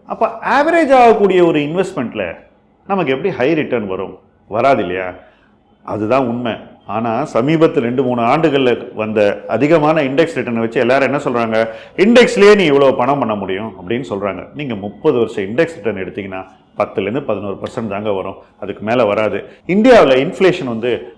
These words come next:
அஞ்சுல இருந்து ஆறு பர்சன்ட் இருக்குன்னாக்கா நீங்க அந்த இன்ஃப்ளேஷனை நாலுல இருந்து அஞ்சு பர்சன்ட் பீட் பண்றதுக்கு உங்களுக்கு வாய்ப்பு இருக்கு. Provided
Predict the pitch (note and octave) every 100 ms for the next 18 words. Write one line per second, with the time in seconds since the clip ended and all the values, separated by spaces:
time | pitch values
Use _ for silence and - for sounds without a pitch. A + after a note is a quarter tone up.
0 | - A#2 A#2+ A2+ B2+ B2+ A2+ - A2 C#3+
1 | B2 G2+ G#2 F#2+ - C#4+ F#3+ C#3 A#2 B2
2 | D3 C#3 B2+ C#3 A#2+ A2+ G#2 A2 C3+ A2
3 | F#2+ - - B2 F2+ C#3+ - G2+ F2+ -
4 | B2 F#2+ G2 C#3+ G2 B2+ G3 - B2+ -
5 | - - _ _ _ _ _ _ _ _
6 | _ _ _ A2+ A#2 A2+ A2 F#3